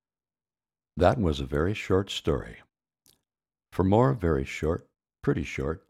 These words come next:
and perhaps short stories, stay tuned. Very Short Stories may return with another episode sooner or later. If you have a very short or pretty short story that you would like to share,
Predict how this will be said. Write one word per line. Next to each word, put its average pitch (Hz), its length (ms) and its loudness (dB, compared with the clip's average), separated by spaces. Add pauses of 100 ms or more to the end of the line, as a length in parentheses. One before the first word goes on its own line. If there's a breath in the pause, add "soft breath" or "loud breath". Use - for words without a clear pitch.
(200)
and 78 180 -6
perhaps 73 560 -4 (140)
short - 340 -2
stories, 64 640 -6 (240)
stay 82 240 0
tuned. 62 420 -8 (680)
Very 92 280 0
Short 92 320 -2
Stories 85 500 0
may 85 160 2
return 85 500 -2
with 58 200 -4
another 82 320 0
episode 58 560 -6 (240)
sooner 65 500 -6
or 87 160 -2
later. 57 400 -6 (960 soft breath)
If - 160 -2
you 139 100 6
have 139 180 4
a 85 80 0
very 76 320 0
short 76 520 -4
or 67 120 -2
pretty 73 300 -2
short 71 340 -4
story 78 420 -2
that 71 180 -4
you 73 80 -2
would 76 160 -4
like 67 180 -2
to - 100 -10
share, 92 480 -2